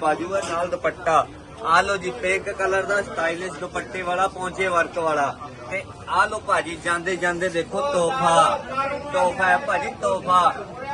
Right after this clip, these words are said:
ਇਸ ਰੇਂਜ ਦੇ ਵਿੱਚ ਕਿਤੇ ਨਹੀਂ ਮਿਲਣੇ। ਗਾਰੰਟੀ ਕਰਦੇ ਆ, ਜੋ ਵੈਰਾਈਟੀ, ਜੋ ਰੇਟ ਤੁਹਾਨੂੰ ਇੱਥੇ ਮਿਲ ਜਾਣਗੇ, ਉਹ ਕਿਤੇ ਨਹੀਂ ਮਿਲਣੇ ਜੀ।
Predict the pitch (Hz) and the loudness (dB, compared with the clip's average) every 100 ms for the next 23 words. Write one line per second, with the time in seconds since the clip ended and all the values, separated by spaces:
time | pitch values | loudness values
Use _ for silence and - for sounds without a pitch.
0 | - 180 - 196 190 185 226 202 196 180 | -4 -4 -4 -4 -4 -4 -2 -2 -2 -4
1 | 220 170 185 208 220 202 175 160 147 127 | -6 -6 -2 0 0 0 0 0 -2 -6
2 | - - - 123 160 175 196 226 214 208 | -12 -16 -14 -2 0 0 -2 -2 0 2
3 | 196 185 202 214 156 165 196 214 196 180 | 0 0 -4 -4 -2 -2 0 0 0 0
4 | 175 180 196 180 214 202 190 208 180 - | -2 -6 -4 0 2 2 2 2 2 0
5 | - - 185 175 180 - 165 160 202 196 | -10 -6 -2 -2 -4 -6 -6 -4 -4 -2
6 | 185 180 180 180 190 190 - - - 185 | -2 0 0 0 -2 -6 -10 -18 -10 -6
7 | 175 - 185 214 208 190 175 170 170 185 | -4 -2 2 4 4 4 4 4 4 2